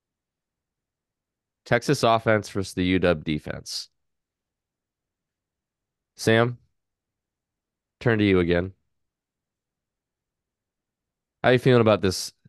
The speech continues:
this matchup against this Texas offense for, for our defense that's been very up and down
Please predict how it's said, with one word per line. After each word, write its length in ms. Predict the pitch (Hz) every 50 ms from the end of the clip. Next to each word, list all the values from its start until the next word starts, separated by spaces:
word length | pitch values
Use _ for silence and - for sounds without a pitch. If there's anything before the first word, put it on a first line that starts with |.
| _ _ -
this 180 | 95 90 -
matchup 380 | - 95 87 85 - - 80 -
against 280 | 80 80 80 78 -
this 160 | - 78 - -
Texas 380 | - 80 73 - - 80 -
offense 460 | 73 76 78 - - 80 80 80 -
for, 320 | - - 78 82 80 - - _
for 160 | - 85 80
our 120 | 78 78
defense 420 | 71 82 80 73 - 78 78 - -
that's 200 | - 82 - -
been 340 | - 85 82 78 78 82 - _ _ _ _ _ _ _ _ -
very 360 | - 107 117 123 120 113 - -
up 180 | 101 98 -
and 180 | 98 90 85 76
down 400 | 87 82 80 80 80 76 76